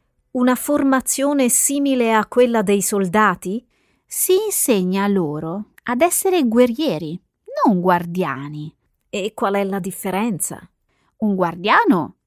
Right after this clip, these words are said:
Speaker 2: ha il compito di proteggere la gente,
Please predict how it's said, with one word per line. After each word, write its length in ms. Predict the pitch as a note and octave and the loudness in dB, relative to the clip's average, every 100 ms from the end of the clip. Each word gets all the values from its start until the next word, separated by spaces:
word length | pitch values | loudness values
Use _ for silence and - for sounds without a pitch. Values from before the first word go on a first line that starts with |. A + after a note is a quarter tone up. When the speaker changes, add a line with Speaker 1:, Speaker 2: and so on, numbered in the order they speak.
| - | -10
Speaker 2:
ha 160 | F#3 | -4
il 160 | F#3 F3+ | -4 -6
compito 760 | - F3+ C4+ B3+ F#3+ - E3+ | -2 2 4 2 -2 -2 -2
di 160 | E3+ F3 | -2 -6
proteggere 720 | - E3+ - C#4+ F3 F3 E3+ | -8 -6 -2 0 0 -2 -4
la 160 | E3 E3 | -4 -6
gente, 680 | D#3+ E3 D#3 E3 - F3+ | -6 -6 -6 -10 -12 -16